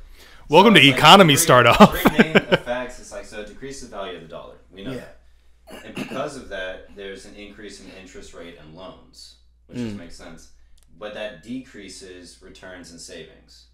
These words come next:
Speaker 2: So, like,
Speaker 3: Oh.
Speaker 2: if I had a savings account, I'm like, "Oh, this is pretty good." And next year my savings account is worth a dollar. I'm like, "That's not so good."
Speaker 3: Yeah.
Speaker 2: And so it would, I would, why save anything if it constantly changes?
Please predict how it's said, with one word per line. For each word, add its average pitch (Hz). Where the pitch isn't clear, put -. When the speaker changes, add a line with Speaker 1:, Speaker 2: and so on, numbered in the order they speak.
Speaker 2:
So, 104
like, 95
Speaker 3:
Oh. 110
Speaker 2:
if 98
I 110
had 110
a -
savings 104
account, 78
I'm 110
like, 143
"Oh, 185
this 147
is -
pretty 143
good." 165
And 92
next 104
year 101
my 95
savings 95
account 85
is 78
worth 85
a 78
dollar. 76
I'm 92
like, 85
"That's 104
not 80
so 73
good." -
Speaker 3:
Yeah. 117
Speaker 2:
And 127
so 117
it 113
would, 104
I 101
would, 101
why 101
save 101
anything 85
if -
it 85
constantly 87
changes? 80